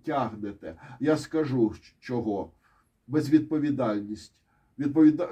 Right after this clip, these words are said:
відповідальність лише перед власним гаманцем, власним майбутнім, не майбутнім нашого народу. Так що я вангую, що шлях наш таки веде в Нагасакі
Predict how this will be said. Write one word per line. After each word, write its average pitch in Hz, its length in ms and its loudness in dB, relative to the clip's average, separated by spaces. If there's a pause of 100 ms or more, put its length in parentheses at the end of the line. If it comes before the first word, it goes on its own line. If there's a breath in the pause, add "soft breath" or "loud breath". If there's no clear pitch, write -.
(140)
відповідальність 151 800 2
лише 135 240 -2
перед 127 260 -4
власним 131 520 -4
гаманцем, 131 720 -2
власним 127 560 -2
майбутнім, 113 720 -2
не 156 220 0
майбутнім 120 720 0
нашого 110 500 -6
народу. 107 580 -4 (360 loud breath)
Так 170 200 0
що 175 220 4
я 175 360 4
вангую, 139 680 4
що 139 300 -4
шлях 143 440 -6
наш 127 300 -10
таки 110 280 -8
веде 107 340 -2
в 107 200 -4
Нагасакі 127 800 -4